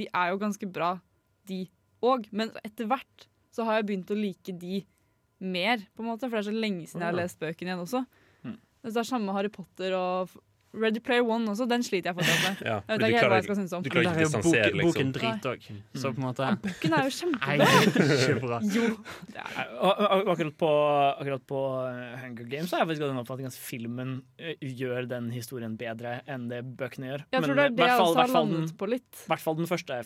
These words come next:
Speaker 2: filmen, mens siste filmen, s-, de to siste filmene er bare vås. Men, men. <laughs> Eh, nå tror jeg vi må høre litt musikk igjen.
Speaker 4: Ja.
Speaker 2: La oss høre, eh, Elvis Presley med Burning Love.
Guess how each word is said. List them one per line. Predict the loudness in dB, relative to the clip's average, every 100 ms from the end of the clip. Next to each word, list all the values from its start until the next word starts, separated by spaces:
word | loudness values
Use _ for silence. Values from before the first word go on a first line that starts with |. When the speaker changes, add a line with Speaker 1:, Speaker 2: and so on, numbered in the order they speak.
| -12
Speaker 2:
filmen, | -12 -8 -6 -8 -10 _ _ _ -20 -18
mens | -12 -10 -12 -14
siste | -6 -4 -4 -8
filmen, | -6 -6 -6
s-, | -8 -10
de | -10 -10 -10
to | -12 -12
siste | -12 -8
filmene | -8 -6 -8
er | -6
bare | -6
vås. | -8 -12 -16 -18 -12 -8 -6 -4
Men, | -2 -2
men. | -4 -10 -6
<laughs> | -4 4
Eh, | 4 6 6 6
nå | 4
tror | 6 6
jeg | 6
vi |
må | 4
høre | 4 4 0
litt | 0
musikk | 0 0 2 0 2
igjen. | 2 2
Speaker 4:
Ja. | -2 2
Speaker 2:
La | 4
oss | 4 2
høre, | 2 4 2 2
eh, | 2 2 2
Elvis | 0 0 0 -2 -4
Presley | -2 -2 -2 -2 -2 0
med | -2 -2
Burning | -2 0 0 0
Love. | -2 -6 -12